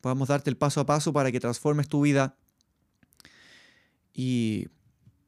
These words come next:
y seas el hombre que quieres ser. Darte el paso a paso para que puedas trabajar con nosotros en la mentoría Diamante. Acá abajo te voy a dejar el link en la descripción de este episodio.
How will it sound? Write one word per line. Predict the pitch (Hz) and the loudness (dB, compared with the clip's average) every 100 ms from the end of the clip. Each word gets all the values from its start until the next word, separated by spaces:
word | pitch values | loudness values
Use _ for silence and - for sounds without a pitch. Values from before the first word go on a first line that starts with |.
| _ | _
y | 127 | -6
seas | - 170 165 | 0 0 2
el | 131 | 0
hombre | 131 131 | 0 -2
que | 117 | -2
quieres | 123 110 | -4 -2
ser. | 196 202 - _ _ _ _ _ _ _ _ _ _ _ _ _ | -2 -4 -8 _ _ _ _ _ _ _ _ _ _ _ _ _
Darte | - 120 120 | -6 -6 -4
el | |
paso | - 127 131 | -4 -4 -2
a | |
paso | 143 147 139 | -2 -2 -2
para | 127 | -2
que | 120 120 | -2 -2
puedas | 135 131 | 0 0
trabajar | - 113 117 143 | 0 -2 0 0
con | 135 | 0
nosotros | 127 156 147 139 135 - - - - - | 0 0 0 0 -2 -8 -20 -20 -20 -4
en | 123 | 0
la | 123 | 2
mentoría | 117 120 120 127 120 | 2 0 2 2 2
Diamante. | 123 117 123 113 110 110 | 0 2 2 0 -2 -4
Acá | 117 135 | -2 0
abajo | 151 156 | 0 0
te | 151 | 0
voy | 143 | 0
a | |
dejar | 143 147 - | 0 -4 -4
el | 110 | -6
link | 120 160 - - - _ _ | -4 -4 -8 -20 -20 _ _
en | 143 151 | -2 0
la | 151 143 143 - | 2 2 0 -4
descripción | 113 120 - 110 127 120 | -8 -6 -4 -2 -2 -2
de | |
este | 113 113 | -2 -6
episodio. | 110 - 76 73 | -6 -6 -6 -6